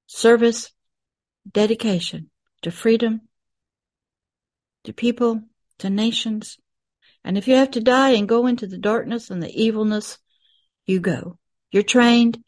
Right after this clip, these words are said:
highly educated. You're not frightened. You're disciplined. That's who I was in the spirit.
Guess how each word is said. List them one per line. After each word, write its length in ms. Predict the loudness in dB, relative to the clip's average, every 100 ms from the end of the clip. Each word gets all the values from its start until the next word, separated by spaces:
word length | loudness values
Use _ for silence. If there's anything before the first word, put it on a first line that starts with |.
| _ _ 0
highly 360 | 2 4 2
educated. 720 | 0 -4 -10 -8 -6 -8 -10 _ -20 -6
You're 100 | 0
not 280 | 2 2 -2
frightened. 520 | -6 -4 -4 -6 -10 _ _ -14
You're 100 | -4
disciplined. 800 | -2 0 0 0 -2 -2 -4 -18 _ _ _ -6
That's 240 | -2 -2 0
who 180 | 0
I 160 | 0 -2
was 340 | -2 -2 -2
in 120 | -6 -8
the 80 |
spirit. 500 | -10 -8 -6 -6 -10